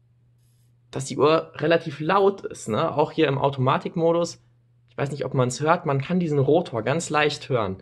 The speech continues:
Ähm, das ist nicht wirklich laut und nicht wirklich störend, aber das ist jetzt sowas, was mir so ein bisschen aufgefallen wäre. Ja, ich würd sagen, jetzt baue ich hier mal die einzelnen Armbänder an und dann schauen wir uns gleich mal an, wie die Uhr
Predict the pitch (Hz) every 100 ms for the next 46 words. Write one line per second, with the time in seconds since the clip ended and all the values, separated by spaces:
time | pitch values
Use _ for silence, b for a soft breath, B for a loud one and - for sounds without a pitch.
0 | B B - 123 123 135 - 135 127 147
1 | 131 135 120 156 156 135 131 135 143 127
2 | - - 143 170 180 175 - B B -
3 | 135 131 139 147 139 139 143 139 127 127
4 | 127 143 147 139 B - 127 123 135 135
5 | 127 127 127 - 98 123 - 104 - 95
6 | 85 87 87 92 95 92 92 B B -
7 | 190 190 135 139 139 127 131 151 185 226
8 | 226 - - - _ _ _ - - -
9 | - 135 - 147 165 175 160 143 139 143
10 | 147 127 - 117 143 165 175 170 165 180
11 | 185 151 147 151 - 151 151 151 - 139
12 | 143 139 143 147 143 139 - 139 143